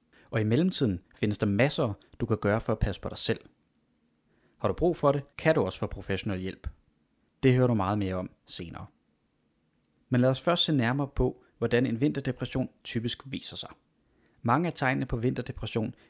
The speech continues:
er de samme som ved en almindelig depression, så du kan eventuelt også tjekke vores guide, Depression, tretten typiske tegn, du skal holde øje med. Den finder du et link til i den skrevne artikel. Lytter du med fra en podcast-app,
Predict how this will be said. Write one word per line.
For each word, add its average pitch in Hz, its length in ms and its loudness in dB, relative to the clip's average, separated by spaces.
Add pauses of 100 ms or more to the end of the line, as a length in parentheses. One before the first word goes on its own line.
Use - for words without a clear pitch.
er 120 60 -2
de 113 80 -4
samme 110 400 0 (140)
som - 160 -2
ved 127 80 2
en 123 60 -2
almindelig 131 420 2
depression, - 440 -12 (240)
så - 120 -8
du 113 60 -6
kan 127 100 4
eventuelt 156 260 0
også 117 140 0
tjekke 123 200 0
vores 98 200 -2
guide, 107 300 -2 (320)
Depression, - 520 -2 (440)
tretten 123 320 -2
typiske 120 360 -6
tegn, 95 280 -2 (320)
du - 40 -8
skal 113 180 -4
holde 101 160 -2
øje 87 160 -8
med. 87 140 -10 (1300)
Den 185 160 0
finder 123 240 0
du 107 100 -2
et 90 80 -6
link 117 220 -2
til 107 200 -2 (240)
i 135 100 -2
den 127 100 -4
skrevne 95 340 -4
artikel. 87 380 -10 (340)
Lytter 110 180 0
du 101 80 -4
med 110 160 2
fra - 140 -2
en 90 140 -6
podcast-app, 135 640 -2